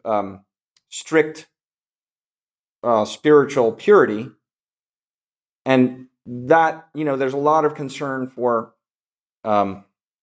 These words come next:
not having too much,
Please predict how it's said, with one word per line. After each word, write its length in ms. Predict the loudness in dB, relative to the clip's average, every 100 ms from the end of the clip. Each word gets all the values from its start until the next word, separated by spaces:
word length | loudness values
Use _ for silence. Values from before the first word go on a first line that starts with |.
| _ _ _ -2
not 400 | 2 2 2 0
having 480 | -2 -2 -6 -10 -16 _ _ _
too 80 | -8
much, 420 | -4 -4 -6 -18